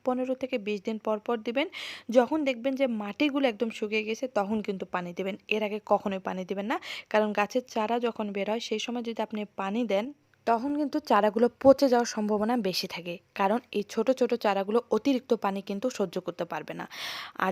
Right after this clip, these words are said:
যে পটের মধ্যে আপনারা গাছগুলো রাখবেন সে পটে অবশ্যই কিন্তু ছিদ্র করে দেওয়ার ব্যবস্থা করে রাখবেন, যাতে পানি,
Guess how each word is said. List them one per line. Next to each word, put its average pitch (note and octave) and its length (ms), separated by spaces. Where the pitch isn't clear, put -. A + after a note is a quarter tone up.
যে B3+ 180
পটের C#4 320
মধ্যে C4+ 280
আপনারা B3+ 240
গাছগুলো G#3+ 320
রাখবেন G3 340
সে G#3+ 180
পটে G#3 180
অবশ্যই A#3+ 420
কিন্তু A#3 180
ছিদ্র G3 300
করে G3+ 180
দেওয়ার F#3+ 240
ব্যবস্থা F#3+ 340
করে A3 200
রাখবেন, G3+ 240
যাতে G#3 160
পানি, G3+ 260